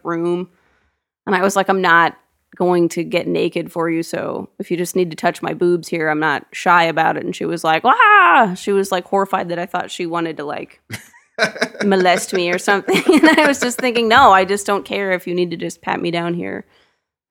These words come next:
And she thought I was just being really belligerent. And I probably was, 'cause it was a nine-hour flight with vodka, tonics, and too many bad movies. So, I mean, you really can't be blamed <laughs> for the way you act when you get back into your car. It's like,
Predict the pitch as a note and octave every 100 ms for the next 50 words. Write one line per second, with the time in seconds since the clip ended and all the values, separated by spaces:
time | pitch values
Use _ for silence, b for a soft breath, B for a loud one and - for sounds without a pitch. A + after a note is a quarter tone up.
0 | _ - - A#3 - - - - - -
1 | - F#3+ - - - G#2 - - G#3+ D2
2 | - - G#3+ A#3+ C#4+ G#3+ F3 G3+ F3 E3+
3 | F3 - F3+ F3+ G3 F#3 F#3 F3+ F3 F3
4 | F3+ F3+ F3+ - F3 - A3 F3+ E3+ -
5 | G3 F#3 - - F3+ F3 F3 - - G#2
6 | - _ _ _ _ _ _ _ _ _
7 | _ - F#3 F3 E3 - F3 E3+ F3 E3
8 | E3 G3 - D2+ G#3 - _ _ _ _
9 | - F#3 F3+ F3+ F#3 F3+ E3+ - - F#3+
10 | F3+ F3 F3+ - - E4 - - D#4 D#4
11 | D4+ - C#4 B3 G3 A3+ G#3+ G3+ G#3 G#3
12 | G#3 G3+ F#3+ F#3 G3+ - G#3+ G3